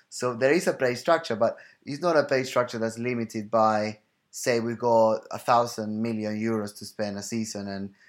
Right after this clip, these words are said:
we need to share that evenly. It doesn't work like that. And to be honest, it doesn't work like that in European football at all, um, in any of the countries that, um, you know, are, are broadcasted on a weekly basis. So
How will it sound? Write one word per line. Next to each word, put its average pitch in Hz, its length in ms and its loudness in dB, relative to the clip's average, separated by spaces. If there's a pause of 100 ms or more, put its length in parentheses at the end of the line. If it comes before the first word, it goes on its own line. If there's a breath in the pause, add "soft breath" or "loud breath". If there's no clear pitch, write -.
(100)
we 117 140 -2
need 110 160 -4
to 113 80 -8
share 113 300 2
that 101 200 -4
evenly. 95 320 -8
It 107 240 -12
doesn't 143 300 0
work 127 220 0
like 98 160 0
that. - 260 -10
And 107 240 -10
to - 80 -12
be 123 100 -6
honest, 117 260 -2
it 101 40 -10
doesn't 113 240 -4
work 107 160 -4
like 104 140 -6
that 101 260 -6 (340 soft breath)
in 113 140 -4
European 107 420 -4
football 104 580 -8
at 98 240 -8
all, 101 300 -4 (320)
um, 95 300 -2
in 101 140 -12
any 113 240 -2
of 95 80 -6
the 98 100 -8
countries 95 480 -8
that, 95 240 -6
um, 92 360 -10 (580)
you 101 100 -14
know, 90 240 -14 (500)
are, - 240 -16
are 101 160 -6
broadcasted 98 600 -8
on 90 100 -14
a 90 80 -12
weekly 92 280 -14
basis. 98 420 -10
So 98 260 -10